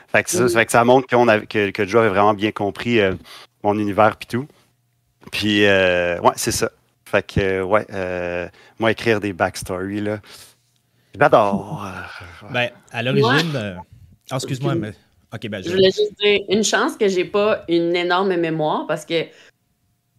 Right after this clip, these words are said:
Speaker 2: tu sais, moi, au début, je faisais juste les illustrations. Fait que j'ai lu le backstory de tout le monde pour
Speaker 1: Mhm.
Speaker 2: faire leur dessin et tout. J'ai, fait que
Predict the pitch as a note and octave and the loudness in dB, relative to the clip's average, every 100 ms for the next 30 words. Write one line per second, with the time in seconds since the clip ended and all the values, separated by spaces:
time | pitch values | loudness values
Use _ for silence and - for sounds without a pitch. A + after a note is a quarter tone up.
0 | _ - F3+ - A#3+ B3 A3 G3+ A#3+ A3+ | _ -12 -4 2 4 4 4 2 0 -2
1 | G3 E3 F3 G3 G3+ F3 E3+ D#3 D#3+ D#3 | -2 0 0 0 0 -2 -6 -2 0 0
2 | F3+ G3+ A4 _ G3+ F3 F3 F3 G#3+ C#4+ | -2 -4 -6 _ -4 -2 -2 0 0 2
3 | A#3+ F#3 F3 - F3+ E3+ G3+ F3 E3 F3 | 2 2 -2 0 0 2 0 -2 -2 -2
4 | E3+ F3 F#3 F3 C#3 - _ _ _ _ | -2 0 -2 -2 -6 -12 _ _ _ _
5 | F#3+ F#3+ F#3 - E3+ F3+ F3 E3+ D3+ D#3+ | 2 2 2 0 4 4 2 -2 -8 -10
6 | D3+ C#3+ - F3+ F#3 F3 - F#3 - _ | -6 -4 -2 -2 -2 -4 -4 -4 -4 _
7 | _ _ _ _ _ _ - C#3 C#3 - | _ _ _ _ _ _ -14 -12 -12 -14
8 | - - E3 D3+ | -18 -4 -2 -2